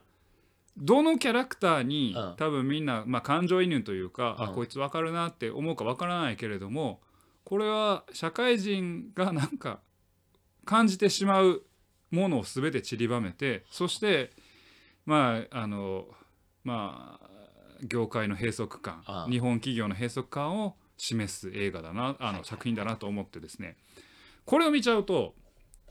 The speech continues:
Speaker 1: まあ、これをちょっと脱線しますけど、
Speaker 2: うん。
Speaker 1: あの、ティービーエスの日曜劇場のドラマ、
Speaker 2: ほう。
Speaker 1: まあ、半沢とか、
Speaker 2: あー。
Speaker 1: えーと、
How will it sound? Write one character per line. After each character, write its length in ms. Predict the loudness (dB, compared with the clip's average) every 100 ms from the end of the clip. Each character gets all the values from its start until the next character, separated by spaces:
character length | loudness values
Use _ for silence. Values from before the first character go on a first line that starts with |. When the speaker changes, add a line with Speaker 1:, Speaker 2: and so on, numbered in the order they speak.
| -6
Speaker 1:
ま 100 | -2
あ、 40 |
こ 100 | 0
れ 60 | 0
を 100 | -2
ち 80 | -2
ょ 20 |
っ 40 |
と 60 | -2
脱 100 | 0
線 160 | -2
し 100 | -2
ま 100 | -2
す 100 | -4
け 100 | -6
ど、 240 | -6 -8 -8
Speaker 2:
う 20 | -8
ん。 20 |
Speaker 1:
あ 40 |
の、 140 | -8 -4
テ 140 | 0
ィ 40 | 0
ー 20 |
ビ 160 | 4
ー 60 | 4
エ 40 |
ス 140 | 4 2
の 60 |
日 280 | 0 0 4
曜 120 | 4
劇 200 | 4 0
場 280 | -2 -6 -8 -12
の 80 |
ド 100 | -8
ラ 120 | -8 -8
マ、 180 | -12 -6
Speaker 2:
ほ 200 | -6 -6
う。 380 | _ _ _ -8
Speaker 1:
ま 260 | -6 -6
あ、 60 | -10
半 220 | 0 2
沢 260 | 2 2 -2
と 80 | -6
か、 240 | -10 -14 -6
Speaker 2:
あ 680 | 0 0 0 -2 -6 -10 -10
ー。 60 | -6
Speaker 1:
え 140 | -6 -6
ー 40 | -8
と、 720 | -8 -8 -10 -12 -14 -14 -16